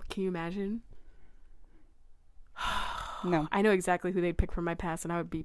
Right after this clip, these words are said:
Speaker 1: pissed. I would leave the show. <laughs> I would just be like, "I'm sorry, give my spot to somebody else." Um, yeah, that is also, I do like trash T V. I'm like, I like hoarders. I like hoarders.
Speaker 2: Oh,
Speaker 1: I like My
Speaker 2: yeah.
Speaker 1: Strange Addiction.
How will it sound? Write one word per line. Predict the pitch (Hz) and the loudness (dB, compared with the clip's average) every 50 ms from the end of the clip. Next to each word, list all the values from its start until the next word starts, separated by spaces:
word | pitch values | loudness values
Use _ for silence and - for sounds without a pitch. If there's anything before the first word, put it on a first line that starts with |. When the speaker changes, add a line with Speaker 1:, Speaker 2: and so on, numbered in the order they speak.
| - - | 0 0
Speaker 1:
pissed. | - - - - - - - - | 0 0 0 -6 -6 -8 -4 0
I | - 196 | 2 2
would | 196 190 | 4 2
leave | - 160 - | 0 0 -4
the | 160 131 | -6 -6
show. | - - 196 - - - - - | -4 -6 -8 -8 -12 -16 -16 2
<laughs> | - 466 - - 403 | 2 2 12 12 12
I | - - | 12 12
would | 381 - | 12 10
just | 302 269 | 8 6
be | 285 247 | 6 6
like, | 214 196 | 6 6
"I'm | - 196 | 4 0
sorry, | 180 175 156 165 170 | 0 0 0 0 0
give | - 190 190 190 | -2 -2 -2 0
my | 196 | 0
spot | 185 - 165 160 | 0 0 -2 -6
to | - | -4
somebody | - 175 165 175 170 | -4 -4 -4 -2 -2
else." | 180 180 196 - - - - - - - - - - - - - - - - - - - - - - - - - - - - - | -2 -2 -4 -6 -10 -14 -16 -18 -16 -16 -14 -14 -14 -16 -16 -18 -20 -20 -20 -20 -20 -20 -20 -20 -20 -20 -20 -12 -12 -8 0 2
Um, | 196 190 185 196 | 4 4 6 6
yeah, | 196 196 185 180 | 6 6 6 4
that | 175 190 185 190 | 4 4 4 4
is | 202 196 | 2 0
also, | - 185 185 - - 180 175 175 | 0 -2 -2 0 -2 -2 -2 0
I | - 190 196 | 0 0 2
do | 185 190 | 4 4
like | 196 190 190 | 4 4 2
trash | - 190 180 180 - | 2 0 0 0 0
T | 185 | -2
V. | 180 180 180 | -2 0 0
I'm | 180 170 160 | -2 -4 -2
like, | 170 185 175 170 | -2 -2 -2 0
I | 165 160 | -2 -2
like | 135 - | -2 -4
hoarders. | - - - - 151 - - - - - - - - - - - - - _ - - - - - - - | -6 -8 -10 -10 -10 -12 -12 -14 -16 -20 -20 -18 -18 -20 -20 -20 -20 -20 _ -20 -20 -20 -20 -20 -12 -4
I | - 180 | 0 0
like | 175 170 | 0 4
hoarders. | - 170 170 165 160 160 | 6 8 8 8 8 8
Speaker 2:
Oh, | 160 | 6
Speaker 1:
I | 160 | 6
like | 160 160 160 | 4 4 2
My | 160 | 2
Speaker 2:
yeah. | 156 160 | 2 0
Speaker 1:
Strange | 160 165 156 151 156 | 0 -2 -2 -4 -6
Addiction. | 175 170 147 151 - - 156 151 156 180 | -4 -4 -6 -6 -4 -6 -6 -4 -4 -6